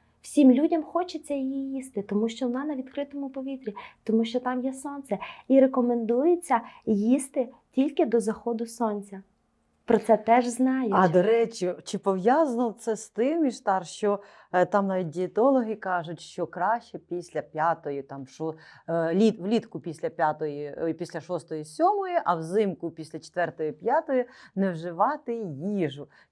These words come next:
Speaker 2: Чи це пов'язано якось з тим? Чи тут дійсно є якась інтервальність голодування?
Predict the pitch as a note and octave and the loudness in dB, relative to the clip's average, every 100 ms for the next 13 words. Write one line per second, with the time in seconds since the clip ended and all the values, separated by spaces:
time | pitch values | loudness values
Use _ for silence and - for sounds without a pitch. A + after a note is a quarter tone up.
0 | - - - - C#4+ F#4+ A#4 D#4+ - A3+ | -14 -10 -6 0 4 4 4 2 2 -2
1 | A3 - D#3+ D#3 D#3 G3 B3 G3+ G#3 F3 | -4 -6 -4 -4 -8 -6 -6 -4 -6 -6
2 | - D#3 D#3 D#3 D#3 D#3+ C#3+ D#3+ D#3+ D3+ | -6 -6 -4 -6 -8 -8 -6 0 2 2
3 | D3 D3 D3+ D#3 D3 D#3+ D3+ C#3 C#3+ C#3 | 0 -8 -10 -10 -8 -8 -8 -10 -10 -14